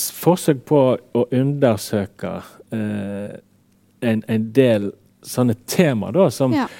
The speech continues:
Speaker 1: som er ganske klassiske da, og så
Speaker 2: Mm.
Speaker 1: gjennom å bruke, f-, forsøksvis bruke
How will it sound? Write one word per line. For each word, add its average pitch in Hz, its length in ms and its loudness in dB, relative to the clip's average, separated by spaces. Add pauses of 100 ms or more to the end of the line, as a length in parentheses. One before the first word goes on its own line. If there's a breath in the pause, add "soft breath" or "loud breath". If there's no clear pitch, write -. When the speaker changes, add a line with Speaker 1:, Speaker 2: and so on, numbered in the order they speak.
(320 loud breath)
Speaker 1:
som - 220 -6
er 143 100 4
ganske 135 320 0
klassiske 123 640 -2
da, 113 60 -2 (180)
og 123 60 -2
så 123 320 2
Speaker 2:
Mm. - 320 -4
Speaker 1:
gjennom 123 340 -2
å 104 100 -6
bruke, 107 560 -8 (1700)
f-, - 200 -16 (300)
forsøksvis - 720 -8
bruke 110 520 -6